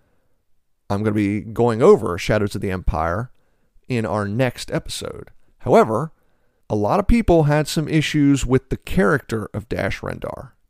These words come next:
It was though the author, Steve Perry, had created a character that, as you heard me call him at the beginning of the episode, Dime Store Han Solo.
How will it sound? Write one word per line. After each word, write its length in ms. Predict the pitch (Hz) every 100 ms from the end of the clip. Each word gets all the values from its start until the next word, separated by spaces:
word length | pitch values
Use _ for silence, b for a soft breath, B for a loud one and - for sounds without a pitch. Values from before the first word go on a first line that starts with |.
| -
It 160 | 120 113
was 280 | 117 104
though 520 | 120 135 143 156 156 - _ -
the 360 | 110 123 123 -
author, 420 | 156 165 110 110
Steve 420 | - - 123 123
Perry, 520 | - 156 120 104 135 - _ _ _ _ -
had 220 | 123 120
created 460 | - 135 139 196 214
a 60 |
character 600 | - 165 156 143 151 147
that, 320 | 131 117 120 - _ _ _ _
as 300 | 98 101 113
you 160 | 117 120
heard 220 | 117 113
me 180 | 123 135
call 320 | - 123 120
him 220 | 127 123
at 100 | 127
the 60 | 131
beginning 340 | 127 113 117
of 60 | 131
the 100 | 127
episode, 560 | 113 - 104 92 110 - _ _ _ -
Dime 360 | 110 110 123
Store 420 | - - 110 107 113
Han 300 | 110 104 101
Solo. 600 | - 147 104 - -